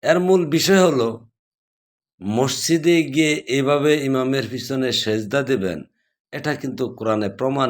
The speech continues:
নেই। কারণ প্রমাণবিহীন সেজদাকে ধরে রাখতে এবং মোল্লা মৌলবীদের অবস্থান শক্ত রাখতে এটা তারা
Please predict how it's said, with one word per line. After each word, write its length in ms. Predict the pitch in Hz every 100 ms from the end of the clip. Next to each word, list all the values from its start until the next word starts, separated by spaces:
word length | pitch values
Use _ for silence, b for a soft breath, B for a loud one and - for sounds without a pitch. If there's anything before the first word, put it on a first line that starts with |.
| 110
নেই। 240 | 135 160 85 67 _ _ _ _ _ _ _ _ _ _ _ _ _
কারণ 280 | 135 160 151 135 135
প্রমাণবিহীন 920 | 151 160 175 185 190 165 160 170 127 87 - _ _ _ _ _ _ _ _ _ _ _ _ _ _ -
সেজদাকে 720 | - 139 143 139 160 156 160 127
ধরে 200 | 127 135 156
রাখতে 440 | 147 - - 143 139 135 -
এবং 260 | 110 110 101 87 - _ _ _ 95
মোল্লা 400 | 117 135 160 160
মৌলবীদের 680 | 156 151 139 143 127 120 107 - _ _ _ _ _ _ -
অবস্থান 520 | 127 147 139 - 147 135 -
শক্ত 340 | 147 - _ - 147 120
রাখতে 380 | 117 - - 131 92 - _ _ _ _ _ _ _
এটা 240 | 113 - 120 -
তারা 240 | 113 107